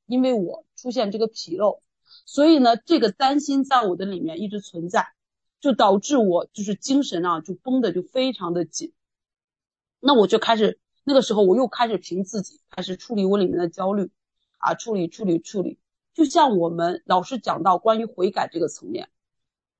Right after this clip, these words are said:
我记得这个课程讲到说，如果我们只悔改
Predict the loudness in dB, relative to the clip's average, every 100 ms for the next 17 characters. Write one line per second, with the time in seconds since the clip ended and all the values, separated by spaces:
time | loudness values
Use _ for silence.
0 | _ _ 0 2 4 4 4 2 _ 0
1 | 2 2 2 0 2 0 0 0 -2 0
2 | -2 0 0 2 2 0 -6 -10 -8 -4
3 | -4 -2 -2